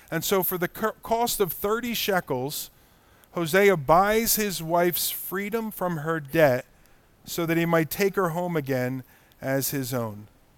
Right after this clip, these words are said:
And as I was studying this passage this week, I, I was thinking, why didn't he just put up thirty shekels? Why, you know, sell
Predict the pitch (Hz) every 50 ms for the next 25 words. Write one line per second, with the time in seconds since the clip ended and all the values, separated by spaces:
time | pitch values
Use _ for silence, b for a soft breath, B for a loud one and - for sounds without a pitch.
0 | _ _ _ _ _ b b b b b - 156 170 180 165 208 208 202 190 -
1 | - - 233 247 247 233 208 196 185 160 - 208 190 185 180 - - 175 147 -
2 | 165 - - - 170 165 - 180 170 165 165 175 185 180 175 - - 214 214 214
3 | - 175 151 143 147 143 - 135 147 185 226 247 247 233 214 208 202 - 196 185
4 | - - 208 190 185 185 170 - - 190 190 185 190 170 - - 180 170 - -
5 | 127 107 - - - b b b b b b b b b _ _ - 143 160 170
6 | 175 175 175 175 165 156 156 151 143 135 131 123 - - 127 127 131 131 127 -
7 | - - - - - 165 151 160 156 151 143 127 123